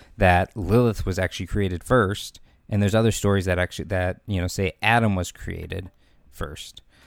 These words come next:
Um, the more traditional one talks about Adam being created first, and that he had created Lilith from the earth. Now, something unique about Lilith is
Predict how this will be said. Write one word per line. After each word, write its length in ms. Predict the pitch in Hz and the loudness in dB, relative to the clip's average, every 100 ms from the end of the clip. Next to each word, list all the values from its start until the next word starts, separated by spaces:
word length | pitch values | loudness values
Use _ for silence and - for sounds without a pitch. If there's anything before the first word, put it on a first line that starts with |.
| _ - | _ -4
Um, 680 | 101 90 87 85 87 92 - - | 0 2 2 0 -2 -6 -10 -12
the 140 | 107 113 | 0 4
more 160 | 139 | 6
traditional 480 | 135 120 123 - 110 | 4 2 2 4 4
one 240 | 101 98 95 | 6 2 0
talks 180 | 92 | -4
about 180 | - 101 104 | -2 -2 2
Adam 300 | 107 113 101 | 4 4 0
being 180 | 98 | -2
created 400 | 92 - 92 90 | -2 0 0 -2
first, 640 | - - 80 90 - - - _ _ _ _ - _ _ _ - | -4 -4 -2 -4 -8 -14 -20 _ _ _ _ -20 _ _ _ 0
and 880 | 95 92 92 92 92 95 92 92 69 _ _ _ - | 2 4 2 2 2 2 2 -2 -6 _ _ _ 0
that 260 | 107 95 | 2 2
he 180 | - 107 | 2 2
had 200 | 104 95 | 2 0
created 520 | - 110 101 104 107 | -2 2 4 4 0
Lilith 580 | 95 104 107 101 101 - - - _ - | 2 2 4 4 2 0 -2 -8 _ 0
from 280 | - 101 | 6 6
the 120 | 110 101 | 6 2
earth. 500 | 107 92 - - - - _ _ _ | -4 -4 -6 -6 -6 -10 _ _ _
Now, 380 | 110 104 101 98 | 4 8 8 6
something 380 | - 147 156 131 | 2 2 6 6
unique 320 | 104 123 175 | 6 4 2
about 260 | 120 80 90 | 2 2 -2
Lilith 400 | 90 90 87 - _ _ _ _ _ | -4 -6 -8 -14 _ _ _ _ _
is 600 | - 95 95 95 90 - | -8 -4 -2 -2 -4 -8